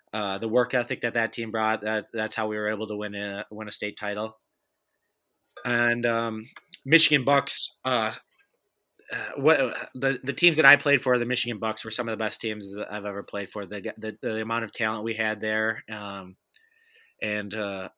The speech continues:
in such a little time, the amount of chemistry that we were able to build w-, was really cool. The way we were passing through teams and, and stuff like that, and then obviously winning a national championship there was awesome.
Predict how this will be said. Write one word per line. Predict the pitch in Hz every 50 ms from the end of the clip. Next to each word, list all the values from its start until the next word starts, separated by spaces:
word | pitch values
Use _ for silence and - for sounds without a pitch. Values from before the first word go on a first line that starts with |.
| _ _ _ _ _ _ _ _ _ _ -
in | 131 127 123
such | - - 156 147 -
a | 135
little | 135 135 131 127
time, | 127 - 117 113 120 131 131
the | 123 120
amount | 113 117 113 113
of | 110 -
chemistry | - - 113 113 123 120 - - 123 123
that | 120 120 117
we | 117
were | 117 117 117 113
able | 113 113 113 113
to | 113
build | 101 98 110 113 113 113 113
w-, | 110 - -
was | - 107 107 - 98
really | 107 110 104 104
cool. | 98 - 110 104 101
The | 101 98
way | 104 110 107
we | 104
were | 104 104 98
passing | - - 107 107 - - 107 101
through | - 107 107 101
teams | - - 107 107 104 107 110 107 - - -
and, | 104 101 104 -
and | 101 104 104
stuff | - 104 - -
like | 104 -
that, | 107 104 104 101
and | 98 95
then | 98 101 98 98 98 _ _ _ - - -
obviously | 104 110 107 104 - - 107
winning | 101 104 101 101 101 101
a |
national | 101 101 98 - - 107 101 -
championship | - 101 101 98 101 95 - - -
there | 98 95 92
was | 92 87
awesome. | 95 92 87 - - 101